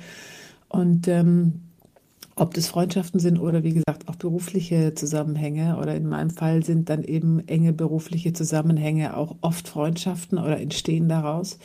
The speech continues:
Und da kann ich nur für meinen eigenen biografischen Weg sagen, Gott sei Dank habe ich das und ich genieße das und ich bin froh, dass ich das habe und ich pflege das auch. Ja, ich bin, was Frauensolidarität anbelangt,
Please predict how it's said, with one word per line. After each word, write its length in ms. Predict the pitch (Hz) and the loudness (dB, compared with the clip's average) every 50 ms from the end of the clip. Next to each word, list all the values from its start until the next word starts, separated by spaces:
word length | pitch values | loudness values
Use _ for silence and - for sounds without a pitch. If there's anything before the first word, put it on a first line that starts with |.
| - - - - - - - - - - - _ | -20 -20 -20 -20 -20 -20 -20 -20 -20 -20 -20 _
Und 340 | _ - 175 170 165 170 170 | _ 0 4 4 4 4 2
da 140 | 165 160 156 | 2 2 2
kann 300 | 151 156 - 170 170 170 | 2 2 4 4 4 6
ich 220 | 170 165 160 - - | 4 2 -2 0 2
nur 500 | 180 175 170 170 170 170 165 165 165 165 165 170 - - - - - - | 2 4 6 6 6 6 6 4 2 0 -2 -8 -10 -12 -12 -14 -12 -8
für 160 | - - 208 | 0 4 6
meinen 300 | 175 170 160 156 160 156 | 8 8 8 8 6 4
eigenen 920 | - - 143 147 165 180 190 185 180 175 175 175 175 175 175 175 170 170 - - - - - _ | 4 2 4 4 6 8 8 8 8 6 6 6 4 4 2 0 -2 -6 -10 -16 -20 -20 -4 _
biografischen 720 | - 180 170 170 - 147 147 160 170 190 165 - 190 175 | 6 6 6 8 6 6 4 4 4 0 2 4 6 6
Weg 160 | 170 175 170 175 | 6 6 4 4
sagen, 500 | - 170 165 160 165 170 170 170 170 - - - - - - | 4 6 6 6 8 6 6 6 4 2 -4 -12 -14 -4 0
Gott 180 | - 170 170 175 | 2 2 4 4
sei 100 | - 180 | 4 4
Dank 480 | 170 170 165 175 220 254 - - - - - _ | 6 4 4 4 4 2 0 -4 -14 -18 -20 _
habe 240 | - 156 175 170 190 | 0 2 2 4 2
ich 100 | 170 - | 0 0
das 320 | - 180 165 - - - - _ | -2 -4 -4 -4 -6 -10 -8 _
und 280 | - 180 170 170 170 - - | 2 2 2 2 0 -2 -2
ich 360 | 196 165 - - - 151 147 | -2 -2 -2 -2 -4 -4 4
genieße 480 | 165 202 190 175 185 196 202 - - 190 | 6 8 10 10 12 10 10 8 6 4
das 380 | 175 160 151 151 - - - - | 4 2 2 0 0 -4 -4 -2
und 200 | - 170 175 170 - | 0 0 0 2 0
ich 160 | 160 160 - | -2 -2 2
bin 160 | - 175 165 | 4 4 4
froh, 300 | 165 - - - 233 254 | 4 2 2 2 6 6
dass 160 | - 160 - | 8 6 6
ich 100 | - 143 | 4 2
das 240 | - - 135 - - | 0 2 2 2 4
habe 260 | 156 143 143 147 151 | 4 4 4 4 4
und 120 | 160 170 190 | 4 6 4
ich 80 | 196 | 4
pflege 400 | 202 - - - - 190 160 147 | 2 0 0 4 4 6 6 4
das 180 | 135 135 143 - | 2 0 -2 -4
auch. 280 | - 135 135 143 165 - _ _ _ | -4 -4 -4 -4 -6 -12 _ _ _
Ja, 240 | - 185 175 147 - - - - _ _ _ _ _ _ _ _ | 0 0 0 0 -2 -6 -16 -20 _ _ _ _ _ _ _ _
ich 200 | - 170 165 - - - | 0 0 0 -2 -6 4
bin, 420 | - 196 180 180 180 185 180 165 160 | 8 8 8 8 8 6 4 2 2
was 220 | 165 170 160 - | 2 2 2 2
Frauensolidarität 1300 | - - 156 151 165 175 180 180 170 175 165 170 165 170 165 156 165 160 - - - 175 175 180 170 - | 0 0 4 4 6 6 6 6 6 6 6 6 6 6 6 6 4 2 0 2 2 4 4 4 2 0
anbelangt, 680 | - 165 165 160 160 156 156 156 156 160 160 - - | 2 4 4 4 4 4 4 4 4 2 2 0 -6